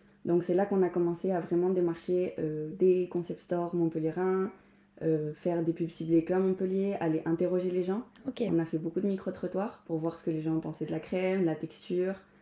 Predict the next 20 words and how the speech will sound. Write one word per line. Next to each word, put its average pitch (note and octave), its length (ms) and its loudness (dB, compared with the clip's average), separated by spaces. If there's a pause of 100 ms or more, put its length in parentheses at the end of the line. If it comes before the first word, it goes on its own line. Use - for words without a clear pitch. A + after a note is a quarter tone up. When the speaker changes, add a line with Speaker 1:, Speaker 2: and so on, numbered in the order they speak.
(380)
Speaker 1:
euh, E3 140 2
les E3 100 4
nouveaux E3+ 280 6
produits. F#3 540 -2
On F3+ 60 0
fait E3 120 -4
des D#3 120 0
soirées E3 300 -2
de E3+ 40 2
lancement F#3 340 -2
aussi. A3 260 -4 (480)
Voilà, D#3+ 280 -4
on D#3+ 120 0
essaye E3+ 280 -4
de, D#3+ 640 0
de D#3+ 100 0
toucher E3 260 -4
un G#3+ 100 0
peu F#3 140 0
tout. G#3+ 360 0